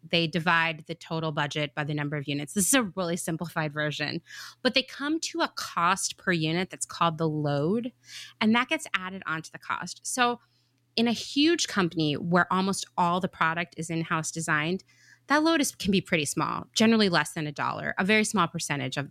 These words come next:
of the total cost of the garment. But I, to name names here, 'cause this <laughs> company doesn't exist anymore,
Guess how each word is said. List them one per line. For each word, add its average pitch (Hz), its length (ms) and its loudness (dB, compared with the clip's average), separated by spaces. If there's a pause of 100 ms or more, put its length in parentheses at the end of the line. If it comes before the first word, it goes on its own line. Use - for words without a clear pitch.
of 147 160 -2
the 147 60 -4
total 139 280 -2
cost - 340 -2
of 143 40 -4
the 143 60 -4
garment. 139 460 0 (520)
But 202 140 2 (800)
I, - 140 -12 (220)
to 202 120 4
name 196 240 6
names 175 260 4
here, 175 180 -2
'cause 190 140 -6
this - 140 -2
<laughs> - 0 -
company 208 320 4
doesn't 262 240 6
exist 202 360 2
anymore, 170 360 0